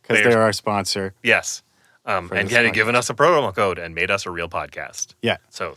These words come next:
Speaker 2: thank you, Pro Sound Effects.
Speaker 1: Thank you, Pro Sound Effects. We will remember to say the name of the library this time.
Speaker 2: Which apparently we didn't
Speaker 1: Which
Speaker 2: last
Speaker 1: we didn't do
Speaker 2: month.
Speaker 1: last time. I swear we did. I thought we did.
Speaker 2: So
Speaker 1: I,
Speaker 2: this
Speaker 1: I thought I remember saying it, but maybe I edited it out somehow.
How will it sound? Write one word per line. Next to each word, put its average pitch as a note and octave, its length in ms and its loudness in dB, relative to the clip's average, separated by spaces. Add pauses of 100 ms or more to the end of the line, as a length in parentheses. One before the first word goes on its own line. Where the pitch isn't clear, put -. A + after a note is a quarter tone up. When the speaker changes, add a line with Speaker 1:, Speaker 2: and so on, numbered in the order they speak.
Speaker 2:
thank F#3+ 220 4
you, D#3 120 0
Pro C#3+ 160 2
Sound A#2 200 2
Effects. - 360 -10
Speaker 1:
Thank A2+ 260 -2
you, C#3 80 2
Pro C#3+ 160 4
Sound C#3 260 2
Effects. C#3 420 0
We C3 140 2
will B2 140 6
remember B2 400 4
to A#2+ 200 0
say A#2+ 280 0
the A#2 120 2
name A2+ 260 2
of G#2 100 -2
the A#2+ 100 0
library A2+ 480 2
this F#2 220 -6
time. F2 320 -8 (160)
Speaker 2:
Which G2+ 180 -18
apparently - 360 -8 (100)
we C3 60 -8
didn't B2 260 0
Speaker 1:
Which A2 100 -2
Speaker 2:
last F3+ 120 4
Speaker 1:
we - 100 6
didn't C#3 220 4
do B2 80 6
Speaker 2:
month. F#3+ 100 8
Speaker 1:
last B3+ 200 6
time. A4 200 6
I A3 80 6
swear A#3 420 6
we E3+ 140 8
did. C3+ 340 4 (1000)
I A2 60 -2
thought D3+ 240 4
we C3+ 100 4
did. G2+ 240 0 (360)
Speaker 2:
So C#3+ 320 6
Speaker 1:
I, - 120 0
Speaker 2:
this - 140 6
Speaker 1:
I E3 100 6
thought G3 220 4
I G3+ 40 6
remember E3 400 6
saying C#3+ 320 2
it, F2+ 140 -2
but G#2 120 -4
maybe B2+ 300 4
I A#2 80 4
edited A2 460 0
it F2 240 -6
out G#2 240 0
somehow. D2+ 500 -8